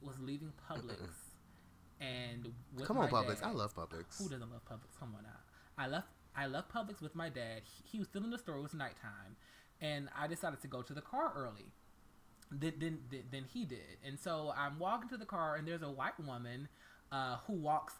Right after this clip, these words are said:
Speaker 1: out ahead of me. And she looks back at me, and once she sees that I'm walking in her direction, she then begins to jog to her car. She gets in her car, slams the door,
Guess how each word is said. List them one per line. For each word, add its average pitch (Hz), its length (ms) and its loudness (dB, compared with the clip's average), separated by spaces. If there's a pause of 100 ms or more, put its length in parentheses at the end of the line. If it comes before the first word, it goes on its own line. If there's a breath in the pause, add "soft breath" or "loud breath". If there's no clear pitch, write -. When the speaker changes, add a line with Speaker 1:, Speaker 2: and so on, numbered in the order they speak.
Speaker 1:
out 123 280 2 (100)
ahead 208 340 0
of 135 120 -2
me. 117 120 -8 (720 soft breath)
And 156 540 0
she 208 640 0 (380)
looks 156 440 2 (200)
back 127 560 -2
at 120 220 -4
me, 107 420 -8
and 135 200 -2
once 165 200 0
she 220 160 -2
sees 151 360 -8
that 139 80 -2
I'm 131 180 -2
walking 135 300 -4
in 127 60 -8
her 139 100 -6
direction, 123 500 -6
she 165 360 -6
then 139 240 -4
begins 117 340 -8
to 127 100 -8
jog 113 720 -4
to 147 80 -6
her 123 260 -4
car. - 400 -8 (360 soft breath)
She - 160 -4
gets 165 240 0
in 214 80 4
her 220 100 6
car, 131 420 2 (1200 soft breath)
slams 208 420 4
the 254 60 0
door, 135 500 -2